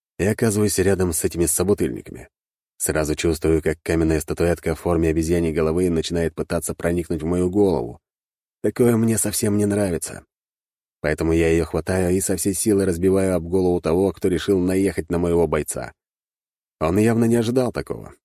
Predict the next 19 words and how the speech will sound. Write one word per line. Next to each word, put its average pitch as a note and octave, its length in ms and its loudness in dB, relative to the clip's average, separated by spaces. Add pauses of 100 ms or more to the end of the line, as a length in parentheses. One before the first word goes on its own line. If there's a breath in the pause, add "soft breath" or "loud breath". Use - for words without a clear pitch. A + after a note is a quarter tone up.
(240)
Защиту F#2 500 0
выставил, A2 460 4
но G2+ 160 4
увернуться G#2 500 2
не G#2 80 4
успел. E2 400 -2 (920)
Артефакт E2 580 0
был E2+ 160 2
сильным, F2+ 600 2 (220)
уровня A2 380 2
богов, G2 580 2 (360)
и G#2+ 160 2
из B2 140 0
него C3 260 6
после A2 280 0
уничтожения G2 640 2
вырвалась F2+ 460 0
ментальная E2+ 560 0
душа. D#2+ 400 -6